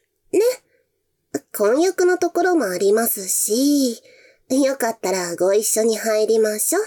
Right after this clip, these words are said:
これも何かの縁ですし。お、わ、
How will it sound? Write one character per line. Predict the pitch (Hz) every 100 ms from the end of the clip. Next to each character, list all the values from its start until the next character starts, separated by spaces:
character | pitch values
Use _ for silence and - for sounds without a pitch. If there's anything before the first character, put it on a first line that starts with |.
| - _ _ _ _ _ - -
こ | 339
れ | 381
も | 392
何 | 403 440
か | - 311
の | 165
縁 | 180 262 359
で | 311
す | 208
し。 | - 226 403 - _ _ _ _ _ _ -
お、 | 202 196 190 - _ _ -
わ、 | 226 262 254